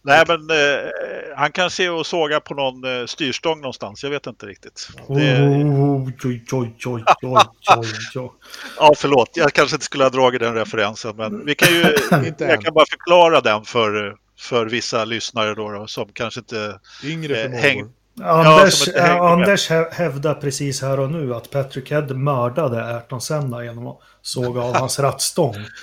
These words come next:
Speaker 3: Ja.
Speaker 1: Nej, det
Speaker 2: Eh.
Speaker 1: hävdade jag inte, men jag, men det, jag vet att det är många som gör det. Det är många som, eh, som hävdar att han var och, eh, me-, liksom s-, kapade rattstången med bågfil, liksom,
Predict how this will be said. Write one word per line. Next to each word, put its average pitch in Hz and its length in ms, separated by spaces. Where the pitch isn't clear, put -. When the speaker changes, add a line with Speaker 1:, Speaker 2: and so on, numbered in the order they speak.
Speaker 3:
Ja. 107 180
Speaker 1:
Nej, 127 240
det 117 240
Speaker 2:
Eh. 123 60
Speaker 1:
hävdade 120 380
jag 123 120
inte, 123 240
men 120 120
jag, 131 200
men 143 140
det, 139 220
jag 135 120
vet 131 200
att 127 80
det 139 80
är 127 40
många 123 340
som 120 160
gör 120 240
det. 104 180
Det 127 100
är 131 60
många 120 380
som, 117 420
eh, 110 440
som 117 240
hävdar 120 440
att 113 160
han 120 200
var 110 280
och, 107 340
eh, 190 600
me-, 131 220
liksom 123 320
s-, - 300
kapade 135 540
rattstången 131 760
med 113 160
bågfil, 117 760
liksom, 110 380